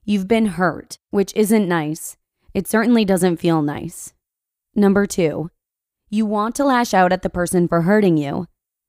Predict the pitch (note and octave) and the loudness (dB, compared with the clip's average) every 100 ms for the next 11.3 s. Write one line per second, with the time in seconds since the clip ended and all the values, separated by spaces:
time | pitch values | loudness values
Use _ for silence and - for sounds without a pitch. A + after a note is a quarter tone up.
0 | _ G3+ A#3 B3 D4+ D#4+ C4 G3 G3+ B3+ | _ -2 -2 0 2 4 4 2 0 2
1 | G#3 F#3+ F3+ F#3 G#3+ F3+ D#3+ E3+ E3 E3 | 2 2 0 0 -2 0 0 2 2 2
2 | F#3 F3+ F#3+ G#3 A#3 A#3+ _ _ - G#3 | 2 2 4 2 -2 -6 _ _ 0 0
3 | F#3 G#3 G#3+ A#3 G#3+ G3+ F#3 - E3 D#3+ | 0 2 4 4 4 2 2 0 0 0
4 | D#3+ F#3 F3+ E3+ F#3+ F#3+ G#3+ G3 F3 E3+ | -2 -2 0 2 0 0 0 2 2 2
5 | D#3 E3+ D3+ - - _ _ _ _ _ | -2 -4 -8 -14 -20 _ _ _ _ _
6 | _ - A3+ A3+ A#3+ F3+ F3 D3+ D#3 _ | _ 0 2 2 0 0 -2 -2 -4 _
7 | _ _ _ _ - A3 B3 C#4+ D4+ B3+ | _ _ _ _ -6 -2 0 2 0 0
8 | A#3 G#3+ G#3+ G3+ F#3 F3+ F#3+ F3 F3 E3+ | 0 2 2 2 2 2 2 2 2 2
9 | E3+ D3+ - F3+ - _ _ _ _ _ | -2 -4 -8 -14 -16 _ _ _ _ _
10 | A3 A3+ - B3+ B3+ B3+ A3+ G3+ G3+ G3+ | 0 0 0 2 4 4 4 2 2 2
11 | G3+ D#3+ - | 2 0 -4